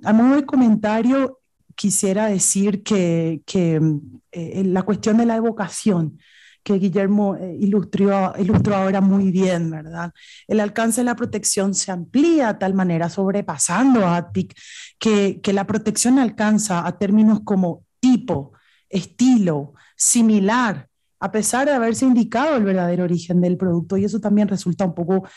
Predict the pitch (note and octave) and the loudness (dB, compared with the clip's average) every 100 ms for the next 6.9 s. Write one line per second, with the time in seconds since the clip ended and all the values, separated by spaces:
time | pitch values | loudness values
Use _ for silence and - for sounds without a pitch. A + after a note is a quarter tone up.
0 | - - _ - F#3 - G#3 F#3+ F#3+ F#3 | -20 -20 _ -6 -4 0 -2 -2 -2 0
1 | F3 F3+ F#3 F3 F#3 F#3+ - G3+ - - | 2 0 -2 -4 -6 -6 -4 -6 -4 -4
2 | G#3 G#3+ - C4 - A#3 G#3 - D4 F4 | -4 -6 -2 0 0 0 -2 0 -2 0
3 | B3 G3+ F3+ F3+ F#3+ F3+ F#3 F3+ G3 F3+ | -2 0 0 -2 -4 -4 -4 -2 0 0
4 | F3 F3+ F3+ - C3+ - - D3+ C#3 A#2 | -2 -4 -4 -4 -6 -4 -2 -2 -2 -8
5 | _ _ _ - G3 G3 - G3+ - - | _ _ _ -2 2 2 0 0 -2 0
6 | B3+ A#3 F3+ F3 - F#3 F3 E3 | 0 0 0 -2 0 2 2 0